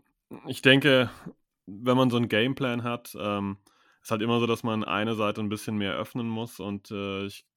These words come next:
denke, man wollte halt auf jeden Fall vermeiden, dass man von, äh, Terry McLaurin vielleicht mal tief regelmäßig geschlagen wird und hat dann eben gesagt: "Okay, dann lassen wir vielleicht ein bisschen Laufyards eher zu." Ich denke, das hat auch ganz gut gepasst,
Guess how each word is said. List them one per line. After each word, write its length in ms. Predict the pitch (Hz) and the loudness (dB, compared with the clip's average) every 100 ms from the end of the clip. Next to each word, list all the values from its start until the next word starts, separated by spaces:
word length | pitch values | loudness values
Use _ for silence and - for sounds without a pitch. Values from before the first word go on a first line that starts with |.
| _ _ _ - | _ _ _ -4
denke, 220 | 110 120 | -4 -4
man 160 | 113 | -4
wollte 240 | 104 107 117 | -2 -2 -4
halt 120 | 104 | -6
auf 120 | 107 | -6
jeden 120 | 113 | -8
Fall 400 | 107 113 104 104 | -8 -6 -4 -4
vermeiden, 500 | 101 104 98 98 113 | -6 -8 -4 -2 -2
dass 180 | 110 104 | -4 -6
man 160 | 104 101 | -8 -10
von, 360 | - 98 101 | -8 -8 -8
äh, 160 | 80 95 | -8 -12
Terry 260 | - 107 104 | -8 -6 -4
McLaurin 580 | 98 101 101 107 110 110 | -6 -4 -2 -2 -2 -4
vielleicht 280 | 110 104 | -6 -6
mal 300 | 110 101 101 - _ - - - _ | -4 -4 -4 -6 _ -20 -20 -20 _
tief 360 | - 151 151 127 | -6 -6 -4 0
regelmäßig 640 | 127 123 113 110 - - | 0 0 -2 -4 -8 -16
geschlagen 580 | - 110 104 120 135 127 | -10 -6 -4 -4 -4 -4
wird 260 | 131 131 | -6 -6
und 140 | 107 110 | -10 -8
hat 140 | 117 | -8
dann 120 | 113 | -8
eben 320 | 104 107 110 | -6 -6 -6
gesagt: 220 | 107 107 - | -8 -10 -10
"Okay, 240 | - 113 | -10 -6
dann 160 | 104 107 | -4 -4
lassen 200 | 107 110 | -6 -10
wir 60 | |
vielleicht 200 | 107 104 | -14 -12
ein 40 | 104 | -10
bisschen 240 | 113 139 | -10 -8
Laufyards 500 | 110 104 104 120 117 | -4 -4 -4 -6 -6
eher 240 | 123 117 117 | -6 -6 -6
zu." 380 | - 123 123 123 _ 196 _ _ _ | -8 -10 -10 -12 _ -20 _ _ _
Ich 100 | 110 | -10
denke, 200 | 110 110 | -8 -8
das 80 | 107 | -10
hat 120 | 104 | -10
auch 80 | 107 | -10
ganz 180 | 104 - | -10 -12
gut 140 | 107 | -18
gepasst, 480 | - - 95 - | -20 -16 -16 -18